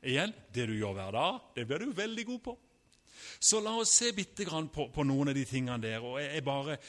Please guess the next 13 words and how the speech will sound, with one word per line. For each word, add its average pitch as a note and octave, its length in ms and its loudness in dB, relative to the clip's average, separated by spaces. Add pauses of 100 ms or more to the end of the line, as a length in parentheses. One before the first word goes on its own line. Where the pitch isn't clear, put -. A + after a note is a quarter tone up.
(180)
eh, C3+ 640 -6
siterer D#3+ 760 -2
litt B2+ 220 -6
derifra. A2+ 420 -6 (800)
Så E3+ 300 0 (340)
han G#3 100 2
begynner A3+ 380 4
jo D#3 100 4
med, A2+ 300 -2 (180)
med D3 300 2
i, D3+ 80 0
i, C#3+ 220 -2 (140)
eh, B2+ 360 -2